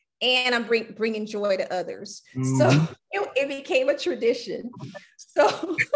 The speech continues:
Speaker 1: <laughs> in saying
Speaker 2: Absolutely.
Speaker 1: that, you would go through the different neighborhoods and I was like, "Oh my gosh, these houses are beautiful." And this was, like,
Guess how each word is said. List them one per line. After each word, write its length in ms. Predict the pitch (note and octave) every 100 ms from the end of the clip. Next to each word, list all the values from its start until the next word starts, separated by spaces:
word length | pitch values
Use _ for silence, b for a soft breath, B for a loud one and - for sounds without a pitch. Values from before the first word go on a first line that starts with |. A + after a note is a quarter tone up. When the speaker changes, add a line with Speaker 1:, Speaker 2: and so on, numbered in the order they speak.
| C#5
Speaker 1:
<laughs> 0 |
in 60 |
saying 800 | C3+ _ - _ _ _ C#3 C#3+ C4+
Speaker 2:
Absolutely. 460 | C#3 D3+ - A2+ -
Speaker 1:
that, 720 | C#4 - C#3 - _ _ - A3+
you 120 | D4+
would 100 | B3
go 160 | C4+ C#4+
through 200 | F#4 D#4
the 100 | B3+
different 340 | C#4 C#4 A#3
neighborhoods 880 | A3 A#3 A4+ C#4 B3 B3+ B3+ B3 - _
and 360 | A3+ A#3 G3+ - b b _ -
I 40 |
was 200 | F#4 F4+
like, 120 | C#4 -
"Oh 160 | F#4+ B4
my 100 | A4
gosh, 300 | F#4+ B4 B4+ D#4
these 160 | C#4
houses 480 | - D#4 G#4 F#4+ C4+
are 80 | G3+
beautiful." 800 | G3+ G#3+ F4 F4 - C#4+ D4 b b b _
And 180 | A#3 A#3
this 140 | B3+ -
was, 180 | E4 B3
like, 140 | G#3+